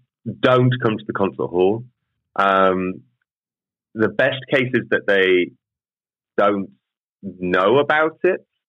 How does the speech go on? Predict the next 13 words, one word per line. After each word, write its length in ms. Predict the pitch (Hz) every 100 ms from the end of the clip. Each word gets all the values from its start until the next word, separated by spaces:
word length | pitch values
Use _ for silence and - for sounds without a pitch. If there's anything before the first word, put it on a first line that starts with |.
| _ _ _ _ _ -
and 540 | 90 92 92 95 95
the 40 | 95
worst 260 | 123 123
case 160 | 131 123 107
is 140 | 107
that 140 | 107 -
they 140 | 120
hate 260 | 123 190 -
it. 180 | - - _ _ _ _ _ _
They're 180 | 95 95
the 100 | 92
kind 340 | - - 82 78
of, 140 | 78